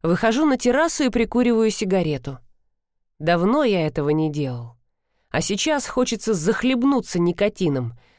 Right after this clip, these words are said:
втянуть в лёгкие сверхдозу, чтобы перестало выкручивать внутри, чтобы затравить разочарование и обезболить душу хотя бы на полчаса.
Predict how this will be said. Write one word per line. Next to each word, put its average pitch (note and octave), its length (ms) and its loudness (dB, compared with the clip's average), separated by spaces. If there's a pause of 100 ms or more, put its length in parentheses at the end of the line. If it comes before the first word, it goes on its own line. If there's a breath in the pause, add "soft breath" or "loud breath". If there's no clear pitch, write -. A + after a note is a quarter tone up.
втянуть C4 540 0
в E3+ 100 -2
лёгкие A3+ 460 0
сверхдозу, G3 880 0
чтобы E3+ 300 0
перестало G#3 580 2
выкручивать F#3 680 0
внутри, G3+ 500 2 (240 loud breath)
чтобы A#3 300 0
затравить A#3+ 720 2
разочарование F#3+ 960 2
и G#3 120 -2
обезболить G3 840 0
душу A3 260 -2
хотя F#3 280 -2
бы D#3+ 120 0
на D#3+ 140 0
полчаса. - 640 -6